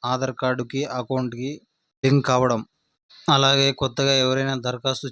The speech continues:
చేసుకోవాలనుకుంటే, మీ ఊర్లో ఉన్న వ్యవసాయ అధికారిని కలిసి, అతనుకు రేషన్ కార్డు, ఆధార్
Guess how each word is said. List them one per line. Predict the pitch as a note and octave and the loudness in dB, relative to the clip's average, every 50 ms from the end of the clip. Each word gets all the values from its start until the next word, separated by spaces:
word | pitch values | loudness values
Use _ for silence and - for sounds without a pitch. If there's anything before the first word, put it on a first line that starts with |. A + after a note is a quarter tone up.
| - C#3 | -4 -4
చేసుకోవాలనుకుంటే, | C3 A#2+ - - C3+ C3 C3 C3 C3 A#2+ A#2+ B2+ B2 A#2+ A#2+ B2 C3+ D#3+ - _ _ _ _ _ _ _ _ _ _ - | -4 -4 -4 -4 -2 -2 0 -2 -4 -4 -8 -10 -4 -4 -2 -4 -4 -6 -12 _ _ _ _ _ _ _ _ _ _ 2
మీ | C3+ C3+ C3+ C3 B2+ B2 B2 | 4 4 6 6 6 6 6
ఊర్లో | C3 C3+ C3+ C#3 C3+ C3+ | 6 6 4 4 4 4
ఉన్న | C3+ C#3 C3+ C3 A#2+ | 2 2 0 0 0
వ్యవసాయ | B2 B2 B2+ A2+ C#3 C3+ C3 C3 | 0 0 0 2 2 2 2 0
అధికారిని | C3 - C3+ C3 C3 C3 B2+ A2+ B2 | 0 -2 -2 -4 -2 -4 -4 -4 -4
కలిసి, | B2 B2+ - - B2+ B2+ C#3 E3+ _ _ _ _ _ _ - - - - - C3 | -4 -4 -2 -4 -6 -6 -8 -12 _ _ _ _ _ _ -20 -20 -10 -2 -2 0
అతనుకు | A#2+ C#3+ C3 C3+ B2 A#2+ C3 C3 | 2 2 2 2 2 2 2 2
రేషన్ | C3 B2+ B2+ A#2 C#3 C3+ C3 B2 | 2 2 2 0 0 -4 -2 -2
కార్డు, | C3 C3 B2+ C3 C3 A#2 - A#2+ | -2 -2 0 -2 -2 -4 -4 -4
ఆధార్ | B2 B2 C3 B2+ B2+ | -2 -2 -2 -2 -4